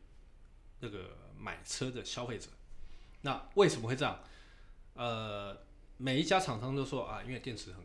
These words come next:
贵。”对，电池真的非常贵。哦，一颗算起来成本大概在一万多块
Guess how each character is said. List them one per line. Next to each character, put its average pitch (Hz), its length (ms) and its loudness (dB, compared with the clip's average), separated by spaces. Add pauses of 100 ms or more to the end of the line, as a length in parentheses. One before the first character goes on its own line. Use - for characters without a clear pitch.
贵。” 104 240 -6
对， 170 360 6
电 151 180 4
池 104 220 -4
真 160 340 4
的 131 140 0
非 117 180 -2
常 98 220 -6
贵。 104 260 -6 (140)
哦， 107 120 -6
一 143 120 -4
颗 143 260 0
算 131 240 0
起 - 80 -8
来 92 80 -8 (160)
成 127 320 -4
本 151 240 -6
大 - 80 -8
概 117 80 -2
在 127 120 -6
一 107 100 -8
万 113 160 -4
多 101 120 -6
块 101 240 -8